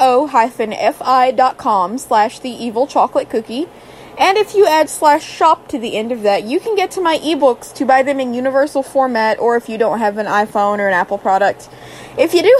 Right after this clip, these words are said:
have an iPhone or an Apple product and would rather buy them through Apple Books, just search there under The Evil Chocolate Cookie.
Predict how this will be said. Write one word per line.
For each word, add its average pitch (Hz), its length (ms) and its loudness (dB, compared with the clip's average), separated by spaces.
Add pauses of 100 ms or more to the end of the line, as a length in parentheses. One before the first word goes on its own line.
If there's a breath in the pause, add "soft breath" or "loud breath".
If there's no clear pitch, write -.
have 480 120 2
an 339 240 2
iPhone 302 220 0
or 285 100 2
an 262 80 2
Apple 269 260 2
product 294 460 0
and 285 100 -4
would 233 120 -4
rather 254 220 4
buy 240 240 2
them 240 220 -6
through 254 320 -6
Apple 226 300 2
Books, 262 280 -4
just - 220 -8
search 302 280 -4
there 320 220 6
under 269 240 0
The 247 120 -6
Evil 247 340 -4
Chocolate 240 400 0
Cookie. 302 340 -6